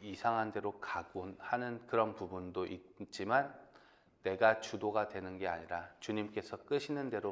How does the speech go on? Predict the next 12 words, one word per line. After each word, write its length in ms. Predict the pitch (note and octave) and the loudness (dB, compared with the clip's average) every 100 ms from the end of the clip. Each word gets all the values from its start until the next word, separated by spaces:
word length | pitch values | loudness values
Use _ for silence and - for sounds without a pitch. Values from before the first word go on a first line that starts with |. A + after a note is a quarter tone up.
| - | -2
바라보는 600 | F2+ F#2 G2+ G2 F#2 F2+ | 2 4 4 2 -4 -6
것이기 380 | E2+ - F#2 F2 | -8 -8 -10 -6
때문에 440 | E2+ E2+ G2+ A2 - - - - _ | -8 -6 -6 -8 -14 -20 -20 -20 _
그냥 480 | - F2+ E2+ F2 F#2 - | -6 -2 0 -2 -8 -6
바라보고 1040 | - F#2 F2+ - - - E2+ G2+ A2+ B2 - | 0 2 2 0 -16 -6 -4 0 0 0 -2
머물고 1080 | E2 F2 F2 E2+ E2 A#2 B2 C3 - - | -2 -2 -6 -8 -6 0 0 0 -8 -10
끄시는 440 | - C3 - B2+ A#2+ | -2 -2 -2 -6 -2
대로 340 | F#2+ F#2 F#2+ - - - - _ _ | -4 -2 -6 -8 -20 -20 -20 _ _
따라가고 480 | B2+ B2+ B2+ F#2+ F#2+ | 4 6 6 2 -2
하는 280 | G2+ A#2 A2 | -2 -4 -4
부분이 360 | F#2+ F2+ F2+ F2+ | -6 -4 -6 -8
있습니다. 580 | - F2+ F2+ F2 E2+ | -10 -8 -8 -4 -6